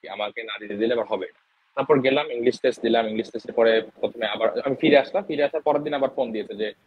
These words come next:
"You got passed in the English test, come for a written exam।" এবার যে আবার রিটেন এক্সাম দিলাম, আবার, আহ, ফেরত গিয়েছি, ফেরত, ফেরত চলে এসে, ফেরত চলে এসে আবার বলে যে, "You have an interview।" আসলাম, তারপরে আবার দেখে আবার সেকেন্ড ইন্টারভিউ আর কি, হ্যাঁ, লাস্ট দুইজন টিকে ছিলাম আর কি, একজনকে নিবে।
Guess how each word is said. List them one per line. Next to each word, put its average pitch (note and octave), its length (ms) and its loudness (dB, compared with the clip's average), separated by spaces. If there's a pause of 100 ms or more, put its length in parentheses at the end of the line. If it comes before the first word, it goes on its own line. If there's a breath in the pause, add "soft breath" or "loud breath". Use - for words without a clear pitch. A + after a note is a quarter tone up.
(140)
"You A#2+ 120 -4
got A#2 120 -4
passed A#2+ 460 -14
in A2+ 60 -16
the A2 100 -12
English C3+ 320 -8
test, G3 220 -12
come A2 260 -12
for A2+ 100 -2
a G#2 60 0
written A2 240 -4
exam।" - 580 -14
এবার B2 300 0
যে A#2+ 160 6
আবার A2+ 140 2
রিটেন A2+ 200 -2
এক্সাম G#2 260 -8
দিলাম, A2 220 -8 (400)
আবার, A#2 240 0
আহ, G2 500 -6 (1300)
ফেরত A#2 280 4
গিয়েছি, G#2+ 420 -4
ফেরত, A#2 180 -6 (280)
ফেরত B2+ 200 0
চলে A2+ 160 0
এসে, - 180 -16
ফেরত C3 200 -2
চলে C3 160 0
এসে C3 140 -2
আবার B2 180 -4
বলে A#2 180 -4
যে, A#2 260 -6
"You A#2+ 100 0
have A2+ 140 0
an A2+ 80 2
interview।" G2+ 340 -6 (640)
আসলাম, A2 340 -10 (280)
তারপরে B2 240 0
আবার C3 240 6
দেখে B2 200 6
আবার A#2 140 0
সেকেন্ড C#3 340 4
ইন্টারভিউ F2+ 380 -10
আর F2 40 -14
কি, - 200 -20
হ্যাঁ, E3+ 120 -8
লাস্ট A2+ 240 -6
দুইজন C3 340 -2
টিকে A2+ 200 -8
ছিলাম B2 280 -4
আর B2 60 -8
কি, - 140 -12
একজনকে G#2+ 380 -6
নিবে। G2 220 -8